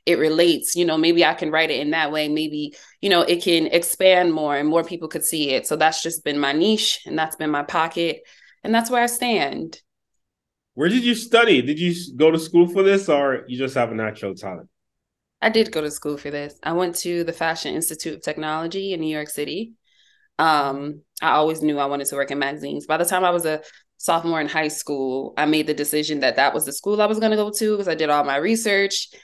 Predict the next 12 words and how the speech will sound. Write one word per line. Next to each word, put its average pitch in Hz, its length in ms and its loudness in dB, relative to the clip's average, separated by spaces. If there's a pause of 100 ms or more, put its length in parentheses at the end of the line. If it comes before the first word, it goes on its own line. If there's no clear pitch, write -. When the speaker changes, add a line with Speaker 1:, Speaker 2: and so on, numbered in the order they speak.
(260)
Speaker 1:
and 160 180 0
that 165 160 6
was 165 120 0
the 156 120 0
best 165 360 2
school, 156 680 -4 (180)
um, 156 420 2
in 156 160 0
fashion 156 540 0
that 151 140 2
had, 143 400 0
um, 147 440 -2